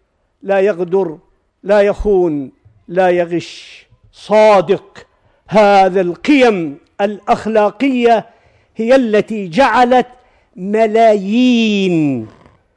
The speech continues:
من أهل الأرض يدخلون في دين الله. هل فكرت يوما من الأيام أن تنظر إلى خريطة العالم الإسلامي اليوم؟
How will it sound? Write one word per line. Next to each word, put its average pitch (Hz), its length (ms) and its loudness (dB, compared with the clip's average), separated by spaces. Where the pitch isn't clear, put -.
من 247 300 2
أهل 220 340 2
الأرض 220 640 0
يدخلون 190 540 -2
في 170 160 -6
دين 151 280 -4
الله. 127 360 -10
هل 359 180 2
فكرت - 520 0
يوما 330 400 4
من 320 240 2
الأيام 254 840 2
أن 269 220 0
تنظر 285 480 4
إلى 262 320 2
خريطة 254 580 0
العالم 226 440 2
الإسلامي 208 600 -2
اليوم؟ 226 480 2